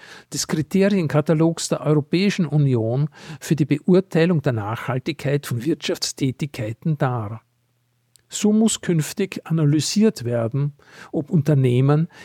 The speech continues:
in die ein Finanzprodukt investiert, taxonomiekonform sind. Zur nachhaltigen und ethischen Praxis von Unternehmen zählt auch Governance, also gute Unternehmensführung. Fehlt diese,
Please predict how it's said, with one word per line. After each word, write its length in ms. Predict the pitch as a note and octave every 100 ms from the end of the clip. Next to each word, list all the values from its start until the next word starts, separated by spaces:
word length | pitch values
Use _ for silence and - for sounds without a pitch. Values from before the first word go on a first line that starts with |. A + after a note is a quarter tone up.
| C#3+
in 120 | E3
die 160 | C#3+ F#3+
ein 120 | E3
Finanzprodukt 920 | - D3 D3 G#3 - D#3+ D#3 F#3 -
investiert, 800 | E3 C3 A#2 - C3+ C3+ E3+ - - - -
taxonomiekonform 1200 | E3 - - F#3 F#3 D#3+ C#3 C#3 B2 - B2+ A2+
sind. 560 | A2 B2+ A#2 G#2 A2 - _ _ _ _ _ _ _ _ _ _ _ _ _ _
Zur 180 | - D3+
nachhaltigen 840 | C#3+ F#3+ G#3+ C#3+ C3+ - A2 G#2+ A#2+
und 160 | C#3
ethischen 540 | - F#3+ G3+ F#3 F3+ C3
Praxis 380 | A#2 A2+ -
von 160 | - D3
Unternehmen 640 | C#3 D3 C#3 A#2 A#2 C#3 D#3 - - -
zählt 340 | C#3+ D3 D#3
auch 300 | D3+ E3+ -
Governance, 800 | F#3 F#3 D3 B2+ G#2+ A2 - - _ _ _
also 300 | - D#3+ E3
gute 380 | - G3+ - G3
Unternehmensführung. 1200 | E3 F3 E3 G3+ E3 A#2 - C3+ C3 A#2+ G#2+ A#2 - _ _ _ _ _ _ _ -
Fehlt 480 | - F3 A3 - -
diese, 380 | C#3+ C#3 F3